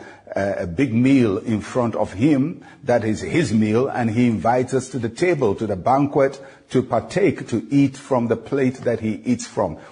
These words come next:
We are partakers of his divine nature. We partake of his holiness. God is holy. He's apart from everything else.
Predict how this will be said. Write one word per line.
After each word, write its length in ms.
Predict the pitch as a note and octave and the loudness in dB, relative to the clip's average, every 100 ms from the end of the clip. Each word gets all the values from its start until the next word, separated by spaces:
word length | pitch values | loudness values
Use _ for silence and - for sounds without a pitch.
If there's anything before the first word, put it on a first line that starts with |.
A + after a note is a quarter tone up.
| - | 0
We 220 | B2+ D3+ | 4 6
are 80 | A#2+ | 4
partakers 1000 | - A2 - - F#3 F#3 F3 D#3 C3 - - - - | 2 -2 -2 -4 4 4 4 2 0 -6 -20 -8 2
of 440 | B2+ B2 B2+ - - | 4 6 4 0 -12
his 580 | A#2+ B2 B2 A2+ G2+ - - - | -4 0 2 0 -4 -10 -18 0
divine 640 | A2+ E2+ G#2+ G2 F#2 E2 - - | 2 2 2 2 2 -2 -6 -16
nature. 540 | - F#2+ F2+ C2 - - - _ - - | -8 -4 -4 -6 -10 -12 -20 _ -20 -2
We 160 | A#2+ B2+ | 0 2
partake 500 | B2 G#2 - C#3 C#3+ | 0 -2 0 0 0
of 140 | A#2 | 0
his 180 | A2 D#2+ | -2 -2
holiness. 920 | D2 D#3 G3 F#3 C#3+ - - - - E3+ | 0 4 4 4 4 0 -4 -8 -12 -10
God 300 | G2+ D#2 F2 | -6 -4 0
is 140 | B2 - | 0 0
holy. 440 | C#3+ G3+ F3+ A2+ - - - _ - - | 2 4 4 2 -4 -20 -20 _ -20 0
He's 220 | B2+ A#2+ | 2 2
apart 380 | G#2+ C3+ C3 - | 0 2 0 2
from 240 | A2 G#2+ - | -2 0 0
everything 540 | F3 D#3+ - B2 A#2+ | 4 2 4 2 4
else. 460 | A#2 B2 E3 D3+ | 4 4 2 -2